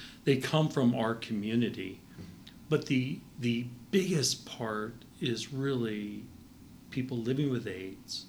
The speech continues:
Speaker 1: not dying with aids. Uh, probably in those percentages, it might be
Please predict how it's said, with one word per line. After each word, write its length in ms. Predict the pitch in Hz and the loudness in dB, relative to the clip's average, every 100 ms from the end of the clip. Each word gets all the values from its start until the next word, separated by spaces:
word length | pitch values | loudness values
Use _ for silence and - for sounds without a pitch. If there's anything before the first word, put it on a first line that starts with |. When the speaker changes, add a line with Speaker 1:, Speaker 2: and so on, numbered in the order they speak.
| - | -6
Speaker 1:
not 280 | 110 101 - | -4 -4 -8
dying 400 | 92 98 95 104 | -6 -6 -8 -14
with 120 | - 98 | -12 -14
aids. 460 | - - - - - - - - - - - | -14 -12 -6 -6 -6 -20 -20 -20 -18 -12 -4
Uh, 180 | 107 98 - | -2 -4 -8
probably 360 | - 214 233 | 6 8 8
in 100 | 170 | 6
those 180 | 131 120 | 6 2
percentages, 880 | - 107 - 117 113 110 113 107 104 | 2 4 6 4 0 0 0 0 0
it 240 | 135 131 | 0 2
might 360 | 135 160 226 170 | 4 6 6 4
be 520 | 175 160 156 180 190 | 6 6 4 0 0